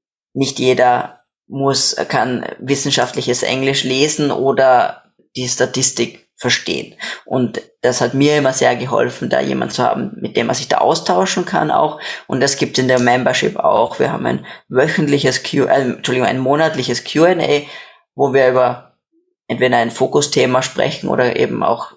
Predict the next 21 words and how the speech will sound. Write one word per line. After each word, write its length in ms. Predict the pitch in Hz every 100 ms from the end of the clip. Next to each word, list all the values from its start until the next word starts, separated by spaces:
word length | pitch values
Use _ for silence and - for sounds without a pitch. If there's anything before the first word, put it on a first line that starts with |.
| -
ähm, 340 | 80 92 -
andere 360 | - 110 123 135
Themen 340 | - 127 131
diskutieren, 560 | 123 135 - 123 135 123
die 120 | -
eingereicht 720 | - 127 139 147 139 120 -
werden. 400 | - 110 127 123 - - - -
Aber 340 | 87 127 127
zum 120 | 123
Beispiel 340 | 113 - - 117
auch 140 | -
einmal 320 | - 123 117
im 120 | 120
Quartal 640 | - - - - 117 123 - - _ _
laden 440 | 117 98 117 135
wir 100 | 127
jemanden 580 | 127 123 123 120 - 123
ein 400 | - 82 101 120
zu 120 | -
einem 240 | 117 - 107
Kamingespräch. 1080 | 120 120 123 135 131 - - 127 123 -